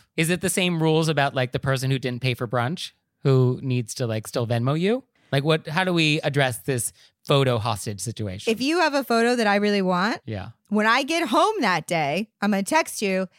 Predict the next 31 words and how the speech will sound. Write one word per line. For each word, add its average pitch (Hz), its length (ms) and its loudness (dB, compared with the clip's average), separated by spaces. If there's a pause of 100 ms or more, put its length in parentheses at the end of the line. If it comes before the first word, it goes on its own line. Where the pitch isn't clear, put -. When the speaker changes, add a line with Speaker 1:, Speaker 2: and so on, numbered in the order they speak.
Speaker 2:
"Had 240 180 0
a 277 60 0
great 349 220 0
time. 285 640 0 (520)
Can 262 120 -2
you 277 160 0
text 311 240 0
me 339 80 -4
that 311 220 0
photo? 277 540 2
Loved 247 260 0
it 262 120 -4
so 254 160 2
much. 233 680 -2 (140)
Thanks." - 560 -4
Speaker 1:
And 160 140 0
then 175 60 2
I 175 60 2
say, 165 340 0 (180)
"Yeah, 330 320 2
no 247 120 2
problem." 180 540 0 (220)
And 127 180 -2
then 110 120 -2
I 104 100 -2
don't. 104 560 -6
Speaker 2:
What? 262 320 -2 (260)
You 240 180 -2
are 285 120 2
sinister. 226 880 -2
Speaker 1:
<laughs> - 60 -12